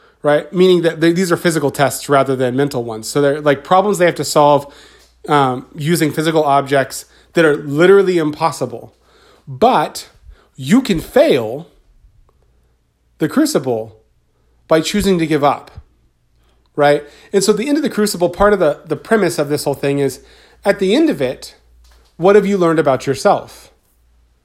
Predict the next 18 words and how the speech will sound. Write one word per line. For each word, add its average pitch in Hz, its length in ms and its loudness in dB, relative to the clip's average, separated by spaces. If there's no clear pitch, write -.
right? 160 320 2
The 190 100 2
test, 220 360 0
yes, 190 320 2
was 180 140 0
a 170 60 0
measure 175 360 0
of 151 80 -2
see 185 160 -4
whether 180 240 2
or 175 60 0
not 170 180 -2
you 160 100 -4
can 139 180 -4
finish. 160 540 -4
But 190 140 2
you 196 180 0
finishing 226 760 0